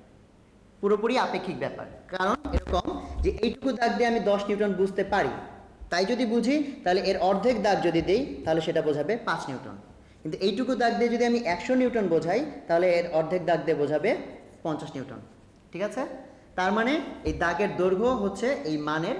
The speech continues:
সমানুপাতিক। মান যত বেশি, দাগটা তত আমরা বড় করে দেব। আর দ্বিতীয় আরেকটা ব্যাপার হচ্ছে, ভেক্টরের মানের সাথে সাথে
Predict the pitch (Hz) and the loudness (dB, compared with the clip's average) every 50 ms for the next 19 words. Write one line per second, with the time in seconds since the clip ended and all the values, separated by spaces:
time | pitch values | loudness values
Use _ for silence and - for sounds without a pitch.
0 | - - - - - 170 156 151 143 131 127 120 - - 113 - - - - - | -6 -12 -14 -8 -6 -4 -4 -4 -4 -6 -8 -10 -10 -12 -16 -16 -18 -20 -20 -20
1 | - - - - 147 151 160 151 165 160 165 170 156 - 165 - 262 277 277 277 | -20 -20 -12 -6 -4 -2 -2 0 0 0 0 0 -2 -2 -4 -2 -6 -6 -6 -10
2 | - 139 143 147 143 - 147 143 143 139 147 143 139 165 190 143 143 151 160 151 | -10 -6 -6 -4 -4 -4 -6 -4 -4 -6 -6 -6 -4 -4 -4 -2 -2 -2 -2 0
3 | 151 156 135 113 110 - - - - - - - - - - - - - - - | -2 -4 -4 -4 -8 -12 -14 -18 -20 -20 -20 -20 -20 -20 -20 -20 -20 -20 -20 -20
4 | - - - 139 147 135 143 208 214 247 269 254 247 247 262 254 240 247 240 247 | -20 -10 -8 -6 -6 -2 -2 -2 0 2 2 2 2 2 2 2 0 0 0 2
5 | 240 240 233 233 - 269 233 190 196 196 - 220 214 214 196 196 196 202 202 - | 0 0 -2 0 0 0 2 2 0 0 0 0 0 0 0 0 0 0 -2 -2
6 | 202 196 220 208 214 214 - 269 294 | -4 -6 -6 -6 -8 -4 -2 -2 -2